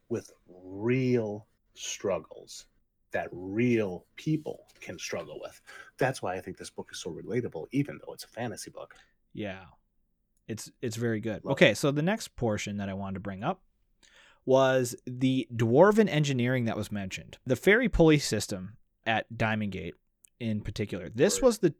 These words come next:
Speaker 2: the passage that really confused me and threw me for a loop. So I wanted to go over it because if you only read it once, good for you. You can just move on. It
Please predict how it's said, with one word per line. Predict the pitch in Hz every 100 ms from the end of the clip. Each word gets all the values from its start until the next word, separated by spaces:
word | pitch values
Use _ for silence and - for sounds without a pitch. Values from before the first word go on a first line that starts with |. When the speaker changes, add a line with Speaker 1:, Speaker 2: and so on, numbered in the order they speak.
| _
Speaker 2:
the | 127 123
passage | 113 120 110 107 117 101
that | 107 98
really | 127 123 143 147 147
confused | 143 131 123 110 110 113
me | 110 107
and | 104 -
threw | 135 131
me | 117 131 160
for | - 104
a | 90
loop. | 90 90 107 - _ _ _
So | - 131
I |
wanted | 117 135 147
to | 143
go | 113 131 127 120
over | 117 110
it | 107 107 _ _ _ -
because | 117 - 117 107 101 - _ -
if | 110
you | 127
only | 139 170
read | 156
it | 151
once, | 117 117 156 - - _ _ - 113
good | 127 127
for | 139
you. | 127 127 160
You | 175 117
can | 107
just | 110
move | 117 127
on. | 120 123 123
It | - 95